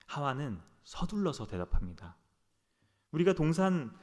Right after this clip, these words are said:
나무의 모든 것을 다 먹을 수 있지만 동산 중앙에 있는 나무 열매만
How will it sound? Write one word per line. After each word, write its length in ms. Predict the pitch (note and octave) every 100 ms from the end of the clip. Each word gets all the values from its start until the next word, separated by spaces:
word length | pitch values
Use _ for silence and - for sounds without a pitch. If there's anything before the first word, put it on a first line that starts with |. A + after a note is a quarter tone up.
| -
나무의 460 | - A#2 D3 C#3 D3+
모든 380 | G#2+ B2 F#3 A3
것을 200 | G#3+ G3
다 140 | -
먹을 240 | - G#2 D#3
수 120 | -
있지만 720 | G2 - - G#2+ G#2 C3 F2 - _ - _ _ _ _ -
동산 840 | C#3 D#3 F3+ F3+ F3+ F3 F#3 F3
중앙에 640 | - - C3 C#3+ D#3 D#3
있는 320 | C3 G#2 G#2+ G#2+
나무 340 | F2+ G2 G#2+
열매만 520 | F#2+ F2+ F2+ A2+ F#3+